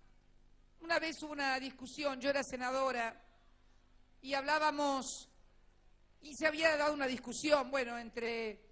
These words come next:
bancadas opositoras acerca de la importancia de la ley mil cuatrocientos veinte, la de la educación primaria obligatoria. Bueno, ustedes saben que la educación universitaria gratuita fue creada por el general Perón, por un decreto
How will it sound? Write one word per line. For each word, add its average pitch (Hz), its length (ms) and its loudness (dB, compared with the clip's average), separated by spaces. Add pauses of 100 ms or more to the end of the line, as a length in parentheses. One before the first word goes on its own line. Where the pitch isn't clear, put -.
(160)
bancadas 269 540 0
opositoras 233 800 0
acerca 247 360 -6
de 240 100 -4
la 233 40 -4
importancia 233 1080 -4 (600)
de 262 140 -2
la 240 180 0
ley 262 500 0 (500)
mil 254 200 -4
cuatrocientos 247 360 -2
veinte, 233 360 0
la 220 140 -4
de 214 60 -10
la 214 80 -10
educación 220 520 -6
primaria 240 760 -2 (340)
obligatoria. 220 920 0 (1040)
Bueno, 247 180 2
ustedes 269 340 2
saben 285 280 -2
que 254 100 -2
la 240 60 0
educación 226 520 -2
universitaria 240 640 -2
gratuita 240 540 -4
fue 240 180 -4
creada 233 420 0
por 226 160 -4
el 208 80 -4
general 220 380 -4
Perón, 226 380 0
por 208 120 -4
un 226 120 -4
decreto 220 720 2